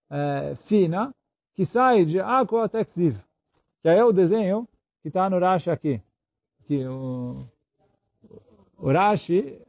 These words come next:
é, ele tá usando que o norte é pra direita, né? Então, se o norte é pra direita, o leste é pra baixo, o oeste é pra cima.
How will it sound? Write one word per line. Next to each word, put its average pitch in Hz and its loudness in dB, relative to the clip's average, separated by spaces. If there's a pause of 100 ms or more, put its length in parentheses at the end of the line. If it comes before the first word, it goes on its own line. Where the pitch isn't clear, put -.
(120)
é, 135 -12
ele 127 -8
tá 156 -2
usando 165 0
que - -4
o 151 0
norte 156 -2
é 165 0
pra 156 -4
direita, 143 2
né? 147 -14 (400)
Então, 127 -4
se - -14
o 127 -6
norte 147 -4
é 135 -4
pra 139 0
direita, 208 2 (320)
o 147 -6
leste 165 2
é 156 4
pra 175 0
baixo, 196 0
o 196 2
oeste 170 0
é 170 -2
pra 165 -4
cima. 120 -6